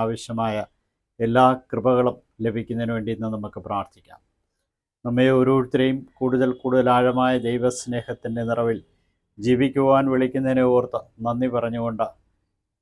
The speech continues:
ഞാൻ അങ്ങയെ സ്തുതിക്കുന്നു, ആരാധിക്കുന്നു, മാത്രപ്രതി അങ്ങേക്ക് നന്ദി പറയുന്നു. ഭൂതലമഹിലം നിറഞ്ഞു നിൽക്കുന്ന അങ്ങയുടെ ദിവ്യമായ സാന്നിധ്യം ഒരിക്കലും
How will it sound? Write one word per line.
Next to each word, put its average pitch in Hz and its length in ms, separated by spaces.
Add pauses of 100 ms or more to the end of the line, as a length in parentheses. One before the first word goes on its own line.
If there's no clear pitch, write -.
ഞാൻ 120 160
അങ്ങയെ 117 300
സ്തുതിക്കുന്നു, 120 520 (260)
ആരാധിക്കുന്നു, 117 720
മാത്രപ്രതി 110 520
അങ്ങേക്ക് 110 380 (100)
നന്ദി 101 240
പറയുന്നു. 92 280 (560)
ഭൂതലമഹിലം 127 680 (100)
നിറഞ്ഞു 127 300
നിൽക്കുന്ന 123 320 (500)
അങ്ങയുടെ 120 320
ദിവ്യമായ 131 420 (220)
സാന്നിധ്യം 127 540 (480)
ഒരിക്കലും 131 420